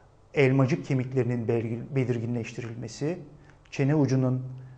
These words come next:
daha düzgün hale getirilmesi gerekmektedir. Elmacık bölgesi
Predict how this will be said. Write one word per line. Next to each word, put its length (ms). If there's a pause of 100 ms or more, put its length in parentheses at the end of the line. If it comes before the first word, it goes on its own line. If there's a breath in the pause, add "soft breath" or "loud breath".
(180 loud breath)
daha 320
düzgün 240
hale 320
getirilmesi 560
gerekmektedir. 720 (1040 soft breath)
Elmacık 500
bölgesi 600